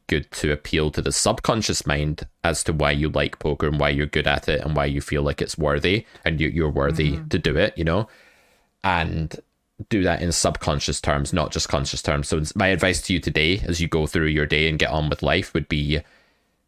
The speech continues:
Speaker 1: every time you're tempted to rationalize whether a play was good or bad, interrupt yourself.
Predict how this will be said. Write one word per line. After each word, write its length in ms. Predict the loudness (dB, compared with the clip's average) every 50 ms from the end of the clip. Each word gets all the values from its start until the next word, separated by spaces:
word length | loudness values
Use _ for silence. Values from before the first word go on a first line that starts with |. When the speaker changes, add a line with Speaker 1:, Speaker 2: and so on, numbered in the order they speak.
| _ _
Speaker 1:
every 320 | 0 0 2 2 2 0
time 320 | 0 0 -2 -2 -2 0 0
you're 160 | 2 0 0
tempted 500 | 0 -2 -2 -2 -2 -2 -2 -4 -4 -2
to 120 | -2 -2 0
rationalize 840 | 0 2 2 2 2 0 0 0 0 2 2 2 2 2 0 0 0
whether 320 | 2 2 2 2 2 0
a 40 | 0
play 280 | 0 0 0 2 2 2
was 180 | 0 0 -2
good 160 | 0 0 0 2
or 120 | 2 2
bad, 420 | 2 2 2 2 2 0 -2 -4 -8 _ _ _ _ _ _ _ _ _ -2
interrupt 600 | 0 0 0 0 0 0 2 2 0 -2 -2 -2
yourself. 540 | 0 0 2 2 2 2 2 2 -2 -6